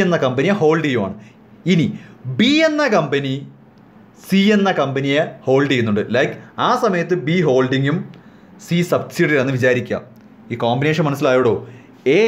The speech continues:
എന്ന കമ്പനി ബി എന്ന കമ്പനിയെ ഹോൾഡ് ചെയ്യുന്നുണ്ട്. So അവിടെ എ ഹോൾഡിംഗ് കമ്പനി, ബി സബ്സിഡിയറി കമ്പനി. At the same time ബി എന്ന കമ്പനി സിയെ ഹോൾഡ് ചെയ്യുന്നുണ്ട്.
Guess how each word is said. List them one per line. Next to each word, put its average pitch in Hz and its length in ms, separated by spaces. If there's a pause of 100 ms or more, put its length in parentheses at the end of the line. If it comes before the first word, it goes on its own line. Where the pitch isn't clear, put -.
എന്ന 185 160 (120)
കമ്പനി 120 400 (540)
ബി 175 100 (140)
എന്ന 185 100 (100)
കമ്പനിയെ 123 440
ഹോൾഡ് 143 260
ചെയ്യുന്നുണ്ട്. 110 320 (140)
So 175 60 (120)
അവിടെ 202 220 (440)
എ 190 40 (120)
ഹോൾഡിംഗ് 160 400
കമ്പനി, 160 260 (440)
ബി 190 100 (120)
സബ്സിഡിയറി 151 500
കമ്പനി. 104 240 (460)
At 160 140
the 247 80 (100)
same 240 260 (140)
time 151 260 (460)
ബി 240 420
എന്ന 294 180
കമ്പനി 147 440 (280)
സിയെ 262 440
ഹോൾഡ് 160 300
ചെയ്യുന്നുണ്ട്. 113 360